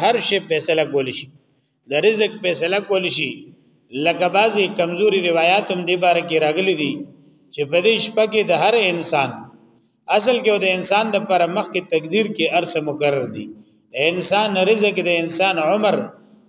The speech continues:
د انسان تګ، هر شی هغه مقرر دي. او بعضی بیا دې باندې احادیث ذکر کوي چې تک تغ الاجالو، هغه نیټه کټ کول شي د شعبان نه تر بل شعبانه پورې،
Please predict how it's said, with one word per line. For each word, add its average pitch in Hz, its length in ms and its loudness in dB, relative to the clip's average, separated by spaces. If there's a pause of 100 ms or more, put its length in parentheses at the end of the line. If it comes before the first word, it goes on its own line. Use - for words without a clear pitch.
د 165 180 2
انسان 190 500 -2 (120)
تګ، 202 180 2
هر 185 300 4
شی 208 260 2 (600)
هغه 165 220 2
مقرر 147 540 0
دي. 85 120 -14 (1200)
او 175 180 2
بعضی 233 300 2
بیا 214 200 2
دې 226 180 0
باندې 202 280 0
احادیث 175 480 0
ذکر 196 300 0
کوي 175 180 -2
چې 160 220 -6
تک 214 220 -4
تغ 185 140 0
الاجالو، 175 600 2 (760)
هغه 165 320 2
نیټه 170 440 0
کټ 190 260 -2
کول 208 220 2
شي 185 140 0
د 165 100 -2
شعبان 175 520 0
نه 180 140 -2
تر 160 140 2
بل 190 180 0
شعبانه 147 480 0
پورې، 127 300 -6